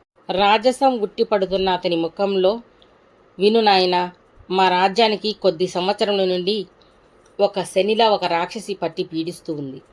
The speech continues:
రోజూ వచ్చి దాని ఇష్టం వచ్చినట్లు పశువులను, మనుషులను చంపివేసేది. ఊరికి దూరంగా ఉన్న కొండ గుహలో ఉంటుంది.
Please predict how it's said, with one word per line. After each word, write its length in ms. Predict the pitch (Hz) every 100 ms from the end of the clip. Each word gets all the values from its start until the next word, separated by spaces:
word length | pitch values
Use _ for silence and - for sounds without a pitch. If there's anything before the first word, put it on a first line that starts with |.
| _ _ _ _ _ _
రోజూ 420 | 175 220 220 254
వచ్చి 220 | 220 214 196
దాని 240 | 185 180
ఇష్టం 320 | 175 - 214 208
వచ్చినట్లు 500 | 190 190 180 165 165
పశువులను, 600 | 175 180 190 185 175 180
మనుషులను 480 | 165 170 180 170 170
చంపివేసేది. 880 | 165 156 156 170 160 - 139 139 - _ _ _ _ _ _ _ _ _ -
ఊరికి 360 | 202 254 220 226
దూరంగా 540 | 196 202 202 208 202
ఉన్న 240 | 185 180
కొండ 320 | 180 175 180 190
గుహలో 440 | 170 170 175 185
ఉంటుంది. 480 | 160 151 160 143